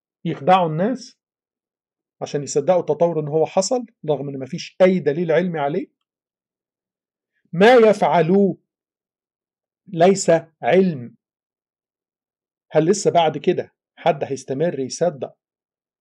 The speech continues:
خدعة ادعاء تطور الإنسان؟ أيضًا يعترف لنا آخر، وهو جيمس كينج،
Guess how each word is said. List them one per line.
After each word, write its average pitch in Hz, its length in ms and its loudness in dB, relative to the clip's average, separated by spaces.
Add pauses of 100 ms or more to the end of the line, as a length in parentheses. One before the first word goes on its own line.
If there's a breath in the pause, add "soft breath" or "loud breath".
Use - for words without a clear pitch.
(140)
خدعة 139 520 -4
ادعاء 127 400 -4
تطور 151 460 -2
الإنسان؟ 147 580 -4 (2500)
أيضًا 208 240 6
يعترف 170 500 0
لنا 190 380 6
آخر، 175 200 2
وهو 160 260 4
جيمس 160 340 -2
كينج، 160 380 -6